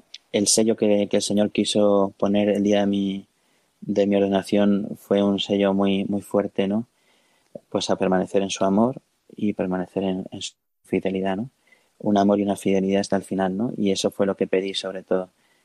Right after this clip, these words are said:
Luego, exteriormente, mm, pues la verdad que, mm, era todo tan sobrecogedor que quizá tardabas días en,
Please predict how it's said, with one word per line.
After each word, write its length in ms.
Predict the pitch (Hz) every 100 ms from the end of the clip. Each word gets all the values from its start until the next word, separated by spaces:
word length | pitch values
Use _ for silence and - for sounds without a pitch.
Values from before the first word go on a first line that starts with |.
| _ _ -
Luego, 220 | 113 113
exteriormente, 880 | 107 - 101 110 110 123 120 95 95 101
mm, 380 | 101 95 92 98 -
pues 160 | - 95
la 80 | 95
verdad 280 | 95 101 98
que, 320 | 101 95 - _ _ _ _ _ _ _ 101
mm, 400 | 92 92 92 92 - - - - -
era 280 | 104 101
todo 200 | 98 104
tan 300 | 104 104 101
sobrecogedor 680 | - 101 101 101 - 104 107
que 120 | 107 98
quizá 480 | 95 98 101 101
tardabas 520 | - 101 98 98 98 -
días 280 | 98 -
en, 280 | 95 95 95